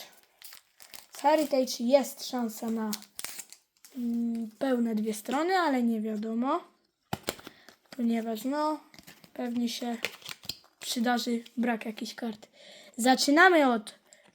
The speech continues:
Rico Lewisa. Bardzo dużo tych kart jest, także dużo szukania. Ale Rico Lewisa mamy.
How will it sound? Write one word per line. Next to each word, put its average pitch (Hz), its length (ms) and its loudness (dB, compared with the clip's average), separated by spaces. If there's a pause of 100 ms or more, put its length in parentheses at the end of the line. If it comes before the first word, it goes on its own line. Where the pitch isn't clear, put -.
(100)
Rico 277 440 4
Lewisa. 233 540 2
Bardzo 247 440 4
dużo 240 300 0
tych 226 200 -4
kart 240 300 -6
jest, 220 200 -8
także 226 340 -6
dużo 247 380 -2
szukania. 226 680 -6 (2000)
Ale 330 400 10
Rico 302 340 8
Lewisa 269 560 4
mamy. 294 420 8